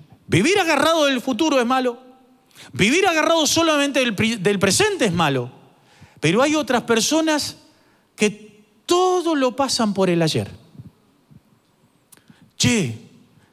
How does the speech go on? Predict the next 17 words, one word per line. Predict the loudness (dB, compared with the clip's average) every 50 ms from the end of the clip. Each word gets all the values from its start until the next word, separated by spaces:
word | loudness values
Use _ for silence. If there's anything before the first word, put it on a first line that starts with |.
| _ _
¿viste | -2 -2 -2 -2 -2 -4
esta | -2 0 0 0
nueva | 0 0 0 0 0
oportunidad? | 0 -2 -2 -2 -4 -4 -4 -4 -2 0 0 0 0 -2 -4 -8 -16 -20 -20 -20 -20 _ _ _ _ _ _ _ _ _ _ _ _ _ _ _ _ _ _ _ _ _ _ _
Sí, | -8 -6 -4 -2 0 0 0 -2 -2 -2
pero | -2 -2 -2 -2 -2 -2 -4 -4 -6 -6 -8 -8 -10 -12 -18 -20 -20 -20 -20 _ _ _ _ _ _ _ _ _ _ _ _ _
si | _ -8 -6 -6 -4
te | -4 -4
cuento | -2 -2 -2 0 0
lo | -2 -2
que | -2 -2
me | -2 -2 -2
pasó, | -2 -2 0 0 -2
yo | 0 -2 -2
no | -2
sé | 0 0 0 -2
si. | -2 -4 -8 -8 -10 -10 -10 -10 -10